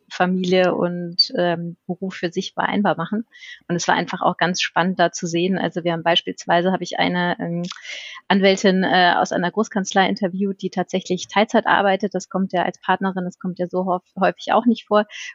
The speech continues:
Und sie hatte beispielsweise den Tipp gegeben, dass man in der Teilzeit, ähm, wenn man jetzt gerade, sie macht auch, ähm, M and A und wenn da eben ein großes Projekt ist und man keine Teilzeit, äh, gearbeitet hat,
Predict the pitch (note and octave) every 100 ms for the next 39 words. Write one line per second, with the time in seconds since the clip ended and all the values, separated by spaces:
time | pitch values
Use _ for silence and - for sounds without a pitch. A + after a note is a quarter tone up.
0 | _ F3+ - F#3+ G3 F3+ - F#3 F#3 F3+
1 | E3 F3 F#3+ F3 - A#3 _ E3+ - E3+
2 | G3 G#3 - F#3+ - F3+ E3+ F3+ - -
3 | - - F3 E3+ - F3+ G#3 - F#3+ F#3+
4 | F#3 - - - F3 F3+ F3 F3 F3 _
5 | - F#3+ F#3 - - - - - - F3
6 | E3+ - - F#3+ - F#3+ F#3 F3+ F3 -
7 | F#3 F3+ - F#3 G3 F#3+ D#3 E3+ F3 E3+
8 | - F3 E3+ E3+ F3 F#3 - - F3+ G#3+
9 | - G3 - F#3+ F#3+ E3+ F3 E3+ _ _
10 | - G3+ G#3+ F#3+ G3 F#3 - F#3 F3+ -
11 | G3 F#3+ F#3 F3+ F#3 F3 -